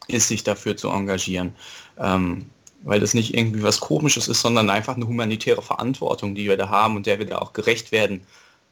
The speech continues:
äh, wollen, können und müssen. Das ist, glaube ich, ganz, ganz wichtig, dass wir diese Verantwortung übernehmen. Das ist, ist ein Ziel und das kann, schlägt sich dann auch in kleineren Aktionen wieder. Wir hatten jetzt,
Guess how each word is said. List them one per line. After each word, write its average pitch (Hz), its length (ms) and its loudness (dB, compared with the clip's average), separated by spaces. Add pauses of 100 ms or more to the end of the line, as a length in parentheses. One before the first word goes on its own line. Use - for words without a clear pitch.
(180)
äh, 98 340 0
wollen, 131 640 2
können 143 360 0
und 117 200 -4
müssen. 113 480 -6 (220)
Das 113 240 2
ist, - 260 -8
glaube 107 240 0
ich, - 100 -18
ganz, 101 220 -6
ganz 95 160 -10
wichtig, 98 360 -8
dass - 200 -4
wir 95 160 2 (440)
diese 101 200 -6
Verantwortung 110 580 0
übernehmen. 104 560 -4 (1080)
Das 107 360 0
ist, 107 300 -4
ist - 380 -8
ein 104 200 0
Ziel 131 340 2
und 101 140 0
das - 160 -2
kann, 117 300 -4
schlägt 113 280 -4
sich - 100 -12
dann 110 140 0
auch 107 100 -2
in 107 80 -6
kleineren 131 460 -2
Aktionen 123 480 -10
wieder. 113 220 -2
Wir 101 80 -4
hatten 113 160 -6
jetzt, 104 200 -6